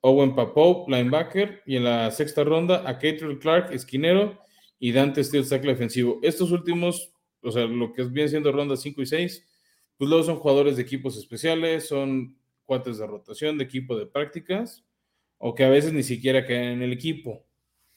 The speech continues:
Y por eso cuando calificamos qué pasó con el equipo de Arizona, pues sí los pusimos en semáforo verde el tema de línea ofensiva y defensiva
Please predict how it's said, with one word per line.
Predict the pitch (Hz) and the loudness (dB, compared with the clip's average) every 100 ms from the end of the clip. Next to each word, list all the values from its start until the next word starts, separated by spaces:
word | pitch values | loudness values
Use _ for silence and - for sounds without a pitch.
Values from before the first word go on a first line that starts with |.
| _ _ _ | _ _ _
Y | 160 202 190 | -6 -4 -2
por | 175 165 | -2 0
eso | 160 170 170 | 2 0 0
cuando | 147 131 120 | 0 0 0
calificamos | 123 117 110 117 - 156 156 151 143 143 - _ _ _ | -2 -4 -4 -8 -4 -2 0 -2 -4 -6 -14 _ _ _
qué | 143 143 | -2 -2
pasó | 131 113 139 135 | -4 -4 -4 -4
con | 123 | -6
el | 110 | -6
equipo | 107 135 131 | -6 -6 -4
de | 123 | -4
Arizona, | 117 151 143 143 151 - _ _ _ _ _ | -2 -2 -2 -4 -6 -14 _ _ _ _ _
pues | 135 131 | 2 4
sí | 165 | 2
los | 160 | 0
pusimos | - 131 151 147 | -2 -2 0 0
en | 127 | -2
semáforo | 127 131 139 143 123 | -2 -2 -2 0 0
verde | 120 135 135 | 4 4 4
el | 131 | 0
tema | 139 139 131 | -2 0 0
de | 113 | 0
línea | 131 139 | 0 0
ofensiva | 127 113 104 135 | -2 -4 -4 -2
y | 123 | -2
defensiva | 107 107 139 151 151 185 185 | -4 -8 -4 -2 -2 -4 -8